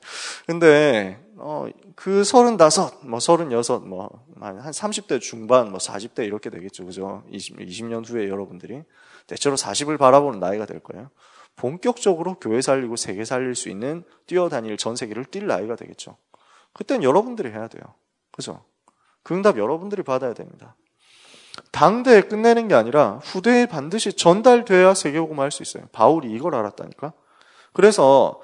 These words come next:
바울 혼자서 세계복음을 한 게 아니고 바울이 제자를 남겼는데 그 제자들이 또 제자를 낳고 또 제자를 낳고 이렇게 해서 이백오십 년 만에 로마 정복했어요. 요걸 하나님이 우리에게 바라고 계십니다.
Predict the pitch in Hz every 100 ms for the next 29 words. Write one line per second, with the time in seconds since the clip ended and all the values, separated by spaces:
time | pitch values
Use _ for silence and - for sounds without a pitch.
0 | - _ 120 135 208 233 226 285 277 254
1 | 240 170 165 180 175 156 170 151 110 135
2 | 165 107 120 123 - - 98 135 160 170
3 | 151 156 151 113 110 160 180 - _ _
4 | - 185 - 101 95 151 165 165 190 214
5 | _ _ 247 247 127 117 131 127 120 -
6 | 226 - 180 147 113 117 117 98 147 202
7 | 180 151 - 175 127 101 98 147 208 208
8 | 160 165 156 95 90 98 98 90 92 -
9 | - - _ _ _ _ _ _ _ _
10 | _ _ _ _ _ - 107 127 208 220
11 | 226 214 190 147 143 156 101 113 120 98
12 | 110 131 - - 120 139 110 82 95 90
13 | 110